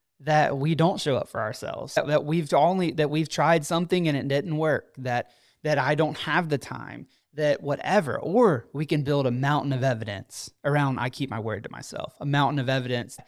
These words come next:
that I can do hard things, a mountain of evidence that I do hard things, right? And those are the types of things that, that are gonna lead to, and again,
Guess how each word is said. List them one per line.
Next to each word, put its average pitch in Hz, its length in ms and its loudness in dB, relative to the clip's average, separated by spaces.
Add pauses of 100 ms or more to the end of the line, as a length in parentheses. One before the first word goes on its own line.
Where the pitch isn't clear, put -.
(240)
that 131 80 -2
I 131 100 0
can 147 280 0
do 127 100 0
hard 113 280 -2
things, - 180 -12 (100)
a 143 60 -10
mountain 151 300 -2
of 139 100 0
evidence 147 360 0
that 151 120 0
I 147 100 4
do 151 240 4
hard 131 280 2
things, - 420 -14 (520)
right? 151 300 2 (220)
And 170 180 0
those 175 280 0
are 190 40 2
the 165 120 0
types 151 360 -2
of 120 160 -6
things 160 460 -4
that, 135 260 -2
that 143 100 -4
are 143 80 -4
gonna 139 260 -4
lead 170 460 -6
to, 127 500 -2 (120)
and 160 100 -4
again, 196 340 -2